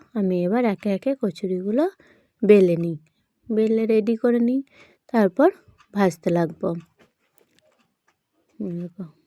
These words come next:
আমাদের কত সুন্দর কালার এসেছে দেখো। এই দেখো, পনিরটা দিয়ে দিলাম, আর ওপর দিয়ে কিছুটা পরিমাণ ধনের পাতা ছিটিয়ে এবার নামিয়ে দেবো। আর এই ধারে একটা কড়াইয়ে ওই তেল দিয়ে দিয়েছি,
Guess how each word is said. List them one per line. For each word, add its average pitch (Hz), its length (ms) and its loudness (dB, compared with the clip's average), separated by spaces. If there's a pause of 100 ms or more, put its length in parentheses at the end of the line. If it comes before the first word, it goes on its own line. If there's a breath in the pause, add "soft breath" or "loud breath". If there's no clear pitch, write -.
(480)
আমাদের 180 320 -4 (100)
কত 180 160 -6 (160)
সুন্দর 180 360 -6 (220)
কালার 180 400 -4
এসেছে 175 300 -6 (120)
দেখো। 175 280 -8 (840)
এই 202 80 -6
দেখো, 180 180 0
পনিরটা 190 440 -2 (100)
দিয়ে 208 220 2
দিলাম, 226 280 2 (360)
আর 185 260 -2
ওপর 180 180 -4 (120)
দিয়ে 208 200 0
কিছুটা 190 300 -4 (100)
পরিমাণ 180 400 -4
ধনের 180 320 -4
পাতা 175 340 -6
ছিটিয়ে 247 420 -2 (600 soft breath)
এবার 220 300 -2 (280 soft breath)
নামিয়ে 175 420 0
দেবো। 175 140 0 (100)
আর 175 140 -4
এই 220 120 -2
ধারে 254 220 -4
একটা 240 160 -8 (100)
কড়াইয়ে 226 420 2 (640 soft breath)
ওই 180 220 -2
তেল 190 220 2
দিয়ে 214 160 0
দিয়েছি, 233 200 -2